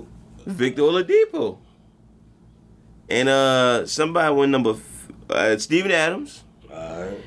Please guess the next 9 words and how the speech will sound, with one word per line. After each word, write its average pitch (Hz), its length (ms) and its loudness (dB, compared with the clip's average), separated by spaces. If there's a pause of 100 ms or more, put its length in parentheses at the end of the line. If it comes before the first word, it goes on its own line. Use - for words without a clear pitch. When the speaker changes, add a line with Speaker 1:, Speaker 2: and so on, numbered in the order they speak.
(140)
Speaker 1:
And 127 360 2
looks 185 200 0
like 175 200 0
number 143 200 2
fifteen 160 800 2
was, 135 520 2
uh, 120 800 2 (1040)
Giannis 175 560 0
Antetokounmpo. 170 880 -2